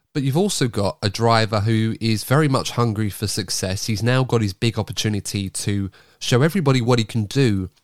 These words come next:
in a championship winning car in theory. And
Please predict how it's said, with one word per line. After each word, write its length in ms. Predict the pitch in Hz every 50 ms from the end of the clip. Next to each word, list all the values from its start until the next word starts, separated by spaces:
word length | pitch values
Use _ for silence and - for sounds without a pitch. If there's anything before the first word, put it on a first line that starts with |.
| _ _ _ -
in 100 | 120 117
a 60 | -
championship 460 | - - 123 113 104 110 - - -
winning 260 | 107 107 107 101 101
car 280 | - 110 104 101 101 - -
in 140 | 95 92
theory. 520 | - - 151 160 123 90 80 80 98 123 143 - _ _ _ _ _ _ _ _ _ _ -
And 360 | 151 160 170 170 170 160